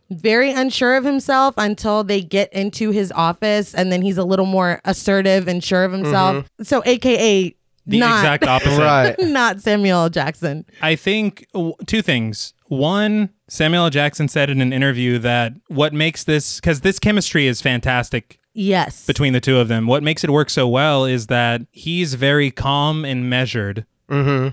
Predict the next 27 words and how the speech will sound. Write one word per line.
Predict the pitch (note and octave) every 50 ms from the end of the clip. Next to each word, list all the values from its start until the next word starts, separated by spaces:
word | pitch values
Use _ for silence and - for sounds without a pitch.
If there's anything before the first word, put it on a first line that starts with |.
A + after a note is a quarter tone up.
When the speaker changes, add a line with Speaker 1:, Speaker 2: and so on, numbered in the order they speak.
| - - -
Speaker 3:
And | C3+ B2+ B2+
then | B2+ B2+
you | C3
have | C3 B2+ B2+ A#2 A#2
the | C3 A#2
contrast | - C#3 C#3+ D3+ D3 - - C3+ C3 C3 B2 - -
of | B2+ B2 A#2+ A#2 A2+ A2 A2 G#2 - _ -
Mike | D3 C#3 C#3+ C#3+ C3 -
Insland, | C#3 D3+ F#3+ G3 C#3+ C#3+ C3+ C3 B2+ B2+
who | C3 C#3 C3+
is | C3+ C3 A#2 A2
just | - C3+ B2+ A#2+ A#2 A2+ - - - _ - -
erratic | C#3 A#2+ A#2 A#2+ B2 C3 D3 D3+ D3+ - - - -
and | D#3+ C3+ B2 A#2+ A#2 A#2 A#2 A#2 A2+ F#3 F#3
Speaker 1:
Manic. | E3 E3+ F3+ G3 A3 A#3 C4 - - -
Speaker 3:
ma-, | B3+ A3 G3+ F3 F3
manic. | E3+ F#3+ A#3+ C4+ A#3 D3+ -
That's | - E3 E3 F3 -
the | G3
perfect | - - F#3+ D#3+ C#3+
Speaker 2:
Yeah. | C#3 C#3 C3+ C3 C3+
Speaker 3:
word. | C3+ C3 G#3+
Speaker 1:
Yeah. | G#3 G#3+ G#3+ G3 F3+ F3 F3 F3 - _ _ -
Speaker 3:
But | E3+ D#3 D3+ D3+ C#3+ -
it | E3+ D#3+ C#3+
just | E3+ D#3+ - -
works. | C3+ C#3 C#3 B2+ A#2 A2+ - - - - - -